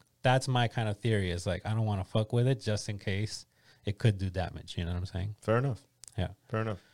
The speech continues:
Speaker 2: Yeah, I see that, like, there's obviously, like, positives and, and negatives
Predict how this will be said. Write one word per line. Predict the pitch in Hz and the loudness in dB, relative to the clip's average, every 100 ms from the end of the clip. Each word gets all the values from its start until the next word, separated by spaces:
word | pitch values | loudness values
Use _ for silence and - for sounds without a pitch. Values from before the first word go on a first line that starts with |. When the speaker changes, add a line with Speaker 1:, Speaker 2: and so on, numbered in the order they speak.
| _ _ _ _ _ - | _ _ _ _ _ 4
Speaker 2:
Yeah, | 151 107 | 8 10
I | 107 | 10
see | - 156 139 | 8 4 4
that, | 127 - | 2 2
like, | 117 120 110 | 2 2 4
there's | 120 104 | 2 6
obviously, | 117 131 - 107 | 8 8 6 6
like, | 92 - | 4 6
positives | 95 92 90 87 85 - | 6 8 6 2 0 -4
and, | 87 82 76 | -4 -4 -4
and | 82 80 78 | -4 -2 0
negatives | 90 80 69 76 - | 2 2 -2 -6 -8